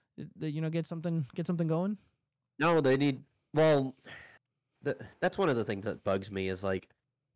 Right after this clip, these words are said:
Speaker 2: uh, well, in some states, I think it's, oh, uh,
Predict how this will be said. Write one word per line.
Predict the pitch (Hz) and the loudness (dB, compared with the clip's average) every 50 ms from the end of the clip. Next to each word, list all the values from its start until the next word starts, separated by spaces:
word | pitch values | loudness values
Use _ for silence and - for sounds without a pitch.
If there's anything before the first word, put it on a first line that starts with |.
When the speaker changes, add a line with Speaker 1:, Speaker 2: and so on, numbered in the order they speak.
| _ | _
Speaker 2:
uh, | 104 92 92 92 90 - | -4 -2 -2 -2 -2 0
well, | 131 139 135 135 - | 2 4 4 4 2
in | - 123 123 117 | 0 -2 -4 -2
some | - - - 160 190 208 | -2 0 2 2 2 0
states, | 196 - - - 104 95 95 104 - - - - - - - _ _ _ _ _ _ - | -2 -4 -2 0 2 2 2 0 0 -4 -8 -8 -8 -10 -14 _ _ _ _ _ _ -8
I | 117 | -6
think | - - 208 214 208 | -2 -2 -2 2 2
it's, | 180 143 - - - - - - - _ _ _ _ _ _ _ _ _ _ _ _ _ _ _ _ _ _ _ _ _ _ - | 2 2 2 -2 -8 -8 -10 -10 -14 _ _ _ _ _ _ _ _ _ _ _ _ _ _ _ _ _ _ _ _ _ _ -8
oh, | 135 131 120 107 - - _ | -8 -8 -8 -10 -12 -12 _
uh, | - | -6